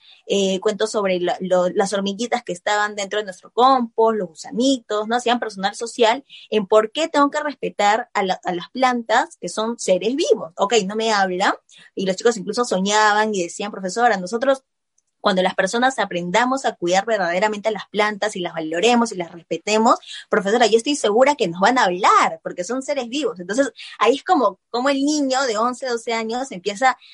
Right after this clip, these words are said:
a, a cautivarse con la naturaleza y entender que realmente, eh, debemos de cuidarla y cómo esto puede ser tan, tan mágico y trascendental que incluso nos puede cambiar la vida, ¿no? Y, y estos son ejemplos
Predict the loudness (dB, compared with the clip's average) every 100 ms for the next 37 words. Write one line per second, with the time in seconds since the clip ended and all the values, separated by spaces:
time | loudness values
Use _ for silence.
0 | -14 -2 -2 0 2 0 0 4 4 4
1 | -2 -4 -2 -4 -6 -6 -4 -4 -2 -2
2 | 0 -2 -4 -4 -4 0 0 0 0 2
3 | 2 2 0 0 0 2 2 -2 -4 -2
4 | -2 -2 4 6 6 2 -2 -4 -2 2
5 | 2 0 -2 -2 -2 -2 -4 -2 -2 0
6 | -4 -4 -4 -2 0 2 2 0 -4 -2
7 | -2 -2 -4 -2 -2 -2 -6 -6 -4 -2
8 | -4 -2 -4 0 0 0 -2 -6 -10 -20
9 | -20 -4 2 4 4 0 4 4 4 -2
10 | 2 2 2 2 2 4 4 4 4